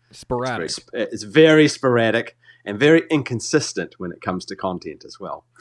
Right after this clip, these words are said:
Speaker 2: So what are you gonna do? But that's the way I want it. I never want to feel that YouTube is a job, and any time it's getting me down or I, I feel any pressure about YouTube, I just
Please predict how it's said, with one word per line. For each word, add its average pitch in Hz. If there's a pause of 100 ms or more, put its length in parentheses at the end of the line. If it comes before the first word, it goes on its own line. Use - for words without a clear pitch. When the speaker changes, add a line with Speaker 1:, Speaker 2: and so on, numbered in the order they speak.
(340)
Speaker 2:
So 76 (440)
what 127
are 123
you 107
gonna 87
do? 78 (140)
But 110
that's 131
the 127
way 110
I 101
want 87
it. -
I 95
never 107
want 95 (160)
to 110
feel 101
that 87
YouTube 82
is 78
a -
job, 76
and 87
any 87
time 76
it's -
getting 85
me 82
down 80
or 78 (420)
I, -
I -
feel 92
any 87
pressure 143
about 76
YouTube, 80
I 85
just -